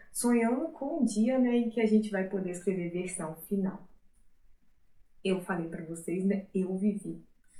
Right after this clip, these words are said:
diversos momentos desse ciclo de rejeição,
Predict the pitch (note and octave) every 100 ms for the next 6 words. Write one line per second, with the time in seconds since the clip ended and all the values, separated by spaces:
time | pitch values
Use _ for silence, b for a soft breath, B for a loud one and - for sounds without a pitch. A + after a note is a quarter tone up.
0 | b b F3+ A3 G3+ - G3 G#3+ A#3+ A#3+
1 | - - A#3+ - A3 F#3+ F3 E3 D#3+ D#3+
2 | E3+ E3+ F3 E3+ - - E3 E3+ D#3+ D#3+
3 | D#3 D3+ D#3+ D#3